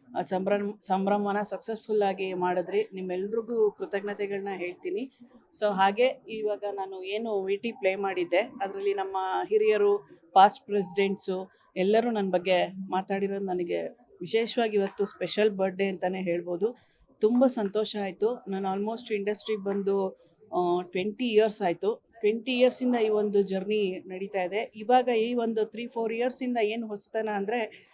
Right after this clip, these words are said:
ಆ, ಚೇಂಬರಲ್ಲಿ, ಪ್ರೊಡ್ಯೂಸರ್ ಅಸೋಸಿಯೇಷನಲ್ಲಿ ನಾನು ಆಕ್ಟಿವ್ ಆಗಿರೋದು, ಮತ್ತೆ ಎಲೆಕ್ಟೆಡ್ ಕಮಿಟಿ ಮೆಂಬರ್ ಆಗಿರೋದು, ಚಲನಚಿತ್ರ ವಾಣಿಜ್ಯ ಮಂಡಳಿನಲ್ಲಿ,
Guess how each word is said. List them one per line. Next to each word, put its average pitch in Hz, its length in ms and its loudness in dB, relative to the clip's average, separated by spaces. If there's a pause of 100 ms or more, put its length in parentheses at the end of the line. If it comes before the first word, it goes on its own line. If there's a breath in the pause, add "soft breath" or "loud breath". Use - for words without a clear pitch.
(260 loud breath)
ಆ, 196 240 2
ಚೇಂಬರಲ್ಲಿ, 226 760 2
ಪ್ರೊಡ್ಯೂಸರ್ 208 400 0
ಅಸೋಸಿಯೇಷನಲ್ಲಿ 208 760 -4
ನಾನು 185 420 -2 (480 soft breath)
ಆಕ್ಟಿವ್ 214 280 2
ಆಗಿರೋದು, 202 460 2
ಮತ್ತೆ 180 640 -2
ಎಲೆಕ್ಟೆಡ್ 208 440 0
ಕಮಿಟಿ 202 500 -2
ಮೆಂಬರ್ 185 360 0
ಆಗಿರೋದು, 190 460 -4
ಚಲನಚಿತ್ರ 190 540 -10
ವಾಣಿಜ್ಯ 180 380 -2
ಮಂಡಳಿನಲ್ಲಿ, 180 760 -4